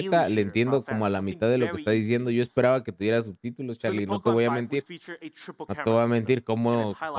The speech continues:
Speaker 1: cómo,
Speaker 2: is the
Speaker 1: pues.
Speaker 2: fifty megapixel main camera
Speaker 1: Ok, pero mira, aquí
Speaker 2: that
Speaker 1: te
Speaker 2: takes
Speaker 1: puedo
Speaker 2: amazing
Speaker 1: explicar
Speaker 2: quality
Speaker 1: tres
Speaker 2: shots.
Speaker 1: cámaras. Una de
Speaker 2: Let's take a
Speaker 1: cincuenta
Speaker 2: look at a
Speaker 1: megapíxeles,
Speaker 2: sample.
Speaker 1: en la principal,
Speaker 2: With a
Speaker 1: una de
Speaker 2: high
Speaker 1: dos
Speaker 2: megapixel
Speaker 1: megapíxeles
Speaker 2: camera
Speaker 1: para
Speaker 2: and clear
Speaker 1: profundidad
Speaker 2: quality,
Speaker 1: y la otra también es de
Speaker 2: landscape
Speaker 1: dos
Speaker 2: shots
Speaker 1: megapíxeles,
Speaker 2: capture
Speaker 1: pero ya
Speaker 2: amazing
Speaker 1: no alcancé a
Speaker 2: details.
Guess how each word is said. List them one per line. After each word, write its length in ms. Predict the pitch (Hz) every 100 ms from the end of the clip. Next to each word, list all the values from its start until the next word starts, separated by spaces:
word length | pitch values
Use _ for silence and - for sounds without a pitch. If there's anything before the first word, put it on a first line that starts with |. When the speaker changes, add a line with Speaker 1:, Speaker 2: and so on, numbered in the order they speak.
| 104
Speaker 1:
cómo, 120 | 107
Speaker 2:
is 60 |
the 40 | 98
Speaker 1:
pues. 180 | 98 -
Speaker 2:
fifty 260 | 147 - 160
megapixel 560 | 139 131 - 123 139
main 220 | 120 127
camera 280 | 120 131 - 113
Speaker 1:
Ok, 60 | 101
pero 180 | 127
mira, 180 | 127 139
aquí 120 | 131 147
Speaker 2:
that 40 |
Speaker 1:
te 60 | 160
Speaker 2:
takes 100 | 143
Speaker 1:
puedo 140 | 165
Speaker 2:
amazing 140 | 147 123
Speaker 1:
explicar 320 | 143 - 156
Speaker 2:
quality 140 | 123
Speaker 1:
tres 120 | 147
Speaker 2:
shots. 80 | 143
Speaker 1:
cámaras. 560 | 180 190 202 220 277 - _
Una 200 | - 156
de 60 | 165
Speaker 2:
Let's 100 | 139
take 40 |
a 20 | 135
Speaker 1:
cincuenta 300 | 131 156 165
Speaker 2:
look 60 |
at 60 | 143
a 100 | 131
Speaker 1:
megapíxeles, 540 | 107 107 175 196 247
Speaker 2:
sample. 160 | - _ _ _ _
Speaker 1:
en 140 | 110 117
la 180 | 120 117
principal, 600 | 120 123 113 165 214 -
Speaker 2:
With 60 | 139
a 20 |
Speaker 1:
una 100 | 147
de 60 | 151
Speaker 2:
high 80 | 135
Speaker 1:
dos 180 | 147 156
Speaker 2:
megapixel 80 |
Speaker 1:
megapíxeles 580 | 160 147 117 139 143 156
Speaker 2:
camera 60 | 123
Speaker 1:
para 140 | 131
Speaker 2:
and 80 | 117
clear 140 | 113 110
Speaker 1:
profundidad 400 | 120 123 143 214
Speaker 2:
quality, 240 | 117 120
Speaker 1:
y 20 |
la 160 | 127 123
otra 240 | 139 156
también 300 | 147 131 139
es 100 | 156
de 80 | 139
Speaker 2:
landscape 60 | 143
Speaker 1:
dos 100 | 165
Speaker 2:
shots 100 | 170
Speaker 1:
megapíxeles, 460 | 151 135 - 226 370
Speaker 2:
capture 320 | - 151 143
Speaker 1:
pero 260 | 156 147 139
ya 120 | 151
Speaker 2:
amazing 140 | 165
Speaker 1:
no 80 | 165
alcancé 380 | 156 165 156 160
a 40 |
Speaker 2:
details. 60 | 165